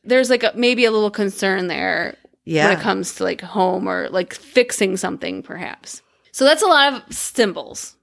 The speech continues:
Speaker 2: It is a lot of symbols, but, like, back to the lions and the cat, the lions might represent, just from size, like, a bigger problem she's
Speaker 1: Mm-hmm.
Speaker 2: facing as opposed to maybe her cat is just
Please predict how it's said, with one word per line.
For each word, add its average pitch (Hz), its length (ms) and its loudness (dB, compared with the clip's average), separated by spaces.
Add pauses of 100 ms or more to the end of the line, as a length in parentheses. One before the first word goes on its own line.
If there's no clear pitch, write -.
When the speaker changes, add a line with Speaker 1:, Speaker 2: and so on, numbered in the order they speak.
(140)
Speaker 2:
It 226 160 2
is 349 140 2
a 349 60 0
lot 214 180 6
of 202 80 0
symbols, 151 460 -2
but, 190 200 2
like, 202 200 0
back 220 240 2
to 254 120 -2
the 214 140 -2
lions 185 380 0
and 175 140 -2
the 165 60 -4
cat, 190 420 0 (340)
the 190 120 -4
lions 185 460 0
might 180 240 2
represent, 170 680 0 (420)
just - 300 0
from 170 200 -2
size, 143 560 0
like, 139 340 -4 (680)
a 151 80 2
bigger 208 460 4
problem 143 480 2
she's 147 360 0
Speaker 1:
Mm-hmm. - 100 -4
Speaker 2:
facing 143 480 -2
as 139 260 0
opposed 143 360 -2
to 143 80 -4
maybe 143 280 -4
her 143 320 -2 (180)
cat 156 320 2
is 143 160 0
just - 400 -8